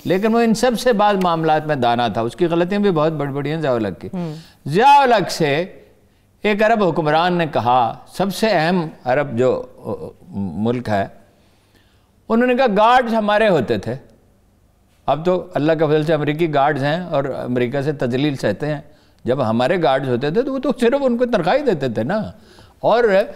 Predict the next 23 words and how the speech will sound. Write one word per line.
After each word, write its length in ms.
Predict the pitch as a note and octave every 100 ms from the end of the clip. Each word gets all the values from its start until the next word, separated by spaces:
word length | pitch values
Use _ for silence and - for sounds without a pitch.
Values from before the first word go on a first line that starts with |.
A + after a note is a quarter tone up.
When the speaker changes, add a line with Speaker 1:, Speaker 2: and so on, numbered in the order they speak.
| -
Speaker 1:
वो 120 | D#3 A3+
उनका 220 | F#3+ A3
इकराम 400 | E3 D3+ D#3 E3+
भी 80 | F3+
मलहूज 360 | F3+ E3+ F3
रखते 300 | F#3 D#3 -
थे 200 | F#3 E3+
और 160 | F#3+ D#3
Speaker 2:
हम्म। 100 | G3+
Speaker 1:
पाकिस्तान 460 | D#3 E3+ E3+ F3
एक्सप्लॉइट 460 | E3 A#2+ - D3 D3+
भी 140 | D3+
नहीं 120 | F3+ F#3
करता 260 | E3 E3
था 100 | D3+
सिचुएशन 480 | C3+ B2+ B2 A#2 B2
को।" 140 | B2+ - - - - - -
दो 200 | G3+ A3
डिवीजन 420 | G#3+ A3 A3+ A3
आर्मी 320 | G#3 G#3 A3
हमने 260 | A3 G#3 A3+
भेजी 300 | G3 G#3+ B3+
थी 560 | A#3 B3+ D3+ F2+ -